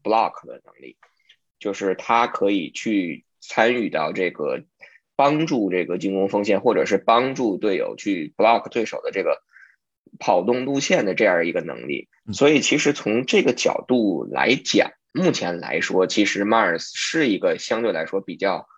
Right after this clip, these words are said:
Speaker 1: 靠谱，或者是比较实力 OK 的这样的一个 slot receiver。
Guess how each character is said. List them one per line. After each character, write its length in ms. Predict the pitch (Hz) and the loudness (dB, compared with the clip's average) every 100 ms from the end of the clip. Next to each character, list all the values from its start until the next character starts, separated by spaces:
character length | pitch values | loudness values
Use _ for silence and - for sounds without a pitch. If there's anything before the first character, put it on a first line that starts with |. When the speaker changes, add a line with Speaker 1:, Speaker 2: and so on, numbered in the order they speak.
| _ _ _ | _ _ _
Speaker 1:
靠 160 | - 104 | -2 0
谱， 200 | - - | -2 -2
或 140 | 110 | 0
者 100 | 85 | 0
是 140 | 82 101 | -2 -4
比 180 | 92 78 | -2 0
较 140 | 95 | 0
实 200 | - 110 | 2 4
力 140 | 120 | 4
OK 420 | - 127 127 175 131 | 6 4 4 2 2
的 120 | 95 | 2
这 120 | 110 | 0
样 160 | 101 87 | 0 -2
的 80 | |
一 100 | 73 | -6
个 240 | 82 90 71 | -6 -4 -4
slot 340 | - 101 - 87 | -4 -4 -4 -6
receiver。 460 | 80 101 95 - | -8 -4 -2 -2